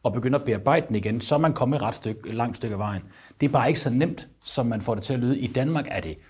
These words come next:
durable, men der er jo selvfølgelig en ekstra arbejdsgang i, at man skal til at samle tingene ind, men det kan man jo løse.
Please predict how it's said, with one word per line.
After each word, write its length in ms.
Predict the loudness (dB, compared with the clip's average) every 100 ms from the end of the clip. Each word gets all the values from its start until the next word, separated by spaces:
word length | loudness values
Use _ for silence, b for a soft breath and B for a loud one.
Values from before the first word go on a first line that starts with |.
| b _ _
durable, 540 | 6 8 8 6 -4 -8 -6
men 220 | -2 0
der 60 | 6
er 80 | 6
jo 80 |
selvfølgelig 320 | 6 0 2 4
en 60 |
ekstra 220 | 4 2
arbejdsgang 560 | 0 4 2 2 0 0
i, 20 |
at 60 | -2
man 100 | -4
skal 140 | -6
til 100 | 0
at 100 | 0
samle 300 | 0 -2 -4
tingene 280 | -2 -2 0
ind, 100 | 0
men 140 | 2 2
det 100 | 2
kan 100 | -2
man 140 | -4
jo 100 | -4
løse. 440 | 2 4 4 0